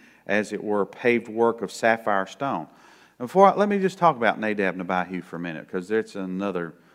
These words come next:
book. Uh, Nadab and Abihu, the Bible, the Lord killed 'em. Now, they're, they're doing good right now, looks like. They're in, and, and, and probably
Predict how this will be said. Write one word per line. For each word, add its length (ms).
book. 440
Uh, 460
Nadab 480
and 80
Abihu, 800
the 80
Bible, 380
the 240
Lord 240
killed 300
'em. 100
Now, 180
they're, 340
they're 240
doing 240
good 220
right 180
now, 260
looks 240
like. 280
They're 180
in, 300
and, 140
and, 540
and 500
probably 400